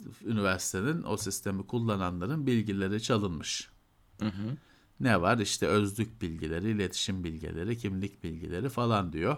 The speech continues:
Speaker 2: Hı hı hı.
Speaker 1: Onu söyleyelim Marmara Üniversitesi çalışanlarına herhalde zaten haberleri vardır. Bir de Fudi. Fudi nedir ya?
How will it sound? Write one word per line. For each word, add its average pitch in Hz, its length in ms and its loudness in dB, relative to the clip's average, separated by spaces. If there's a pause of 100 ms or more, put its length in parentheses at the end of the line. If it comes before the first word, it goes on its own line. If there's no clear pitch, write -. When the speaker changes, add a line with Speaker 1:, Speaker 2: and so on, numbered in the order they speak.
(100)
Speaker 2:
Hı 107 60 -2
hı 104 40 2
hı. 98 520 -4
Speaker 1:
Onu 120 180 0
söyleyelim 104 540 2
Marmara 92 480 0
Üniversitesi 87 480 -6
çalışanlarına 85 840 -2
herhalde 95 460 -2 (220)
zaten 90 380 -2
haberleri 80 540 -6
vardır. 87 480 -4 (800)
Bir 147 140 8
de 190 100 8
Fudi. 147 640 6 (760)
Fudi 214 440 2
nedir 87 300 0
ya? 101 260 0